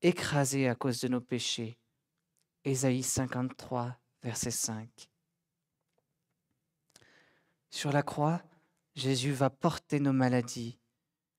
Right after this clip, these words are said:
Il va subir nos infirmités. Ésaïe cinquante-trois, verset quatre. Jésus ne va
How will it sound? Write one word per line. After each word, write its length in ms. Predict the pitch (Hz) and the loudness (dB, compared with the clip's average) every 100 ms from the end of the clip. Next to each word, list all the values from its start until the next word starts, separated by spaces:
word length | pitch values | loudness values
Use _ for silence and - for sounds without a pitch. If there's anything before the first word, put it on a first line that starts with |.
| _ _ _ | _ _ _
Il 140 | 139 127 | -4 -2
va 340 | 120 131 123 | 0 0 0
subir 840 | - - 175 139 127 127 123 - _ _ _ _ - | -4 -2 -2 0 0 0 -4 -12 _ _ _ _ -2
nos 240 | 127 123 | 0 2
infirmités. 880 | 131 - 139 123 127 123 - 113 107 _ _ _ _ _ _ _ _ _ _ | 0 0 0 0 0 -2 -8 -8 -8 _ _ _ _ _ _ _ _ _ _
Ésaïe 340 | 131 120 127 131 | -2 2 2 2
cinquante-trois, 600 | - 127 127 127 - 127 | 0 -2 -2 -4 -2 -2
verset 320 | 120 - 127 | -2 -4 -6
quatre. 560 | - 113 113 _ - _ _ _ _ _ _ _ _ _ _ _ _ _ _ _ _ _ _ _ _ _ _ _ _ - | -6 -8 -8 _ -20 _ _ _ _ _ _ _ _ _ _ _ _ _ _ _ _ _ _ _ _ _ _ _ _ -8
Jésus 340 | - 139 160 | -2 0 2
ne 200 | 175 160 | 4 4
va 440 | 131 135 131 127 | 4 4 2 0